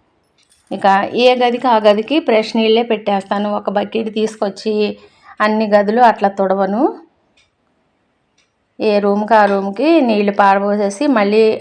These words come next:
మంచి నీళ్ళు పడ-, పట్టి తీసుకొస్తాను. అప్పుడు కొంచెంగా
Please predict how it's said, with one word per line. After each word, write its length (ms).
మంచి 340
నీళ్ళు 220
పడ-, 300
పట్టి 280
తీసుకొస్తాను. 800
అప్పుడు 320
కొంచెంగా 680